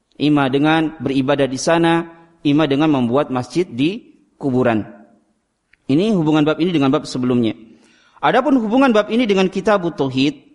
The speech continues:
sebagaimana dijelaskan pula oleh Syekh Shalih Al Fauzan di dalam kitabnya Mulakhas, Mulakhas Kitabut Tauhid halaman seratus tiga puluh enam, beliau mengatakan, ya munasabatu hadzal bab li Kitabit Tauhid, hiya, yaitu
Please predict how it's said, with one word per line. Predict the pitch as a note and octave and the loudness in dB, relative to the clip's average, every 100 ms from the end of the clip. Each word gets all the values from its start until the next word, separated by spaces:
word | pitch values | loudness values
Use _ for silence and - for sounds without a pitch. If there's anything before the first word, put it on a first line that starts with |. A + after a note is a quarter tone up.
| _ _ _ | _ _ _
sebagaimana | - D#3+ E3 F#3 A3+ | -4 0 2 2 2
dijelaskan | F#3 E3 F#3+ G3+ F3+ | 2 0 0 0 0
pula | G3 F3+ | 0 2
oleh | E3 | 0
Syekh | D#3+ F3 | 0 -2
Shalih | G3+ F3+ | 0 0
Al | D#3+ D3 | 2 0
Fauzan | C#3+ F3 C#3+ D3 | 0 0 2 0
di | C#3+ | 0
dalam | D3 D#3 | 2 0
kitabnya | D3+ D3+ F3+ D#3+ C#3+ | -2 -2 -2 0 0
Mulakhas, | C#3+ D#3 D#3 - D3 E3+ - - _ _ _ _ _ _ _ _ | 2 0 -2 -2 -2 -4 -10 -18 _ _ _ _ _ _ _ _
Mulakhas | C3 C#3+ E3+ D#3+ | -2 0 0 -2
Kitabut | - D3 C#3 C#3 | -4 -4 -2 -2
Tauhid | C#3+ C#3+ F3+ | -2 0 -2
halaman | D3+ D#3 E3 D3+ | -2 0 2 0
seratus | D3+ D3+ E3 | 0 -2 -2
tiga | D#3+ C#3 C#3+ | -6 -2 -2
puluh | D3 C#3+ | -2 0
enam, | D#3 F3 | 2 2
beliau | D#3+ | 2
mengatakan, | D3+ D3 C#3+ C#3 F3 B3+ - - - _ | 2 0 -2 0 0 0 -6 -18 -20 _
ya | C3 | 0
munasabatu | C3+ D#3 G3 G3 D#3+ D#3 | 2 2 0 0 -2 -4
hadzal | D#3 F3+ E3 | -2 0 0
bab | D#3 F#3+ | 0 0
li | D#3+ | -2
Kitabit | D3 D3 F3 D#3+ | -6 -2 -2 -2
Tauhid, | D#3 D3+ E3+ A#3 - | -2 0 0 -2 -4
hiya, | C#3+ D3 E3 | -2 2 2
yaitu | G3+ D#3+ D3+ G3 A#3 C4 | 2 0 0 2 0 0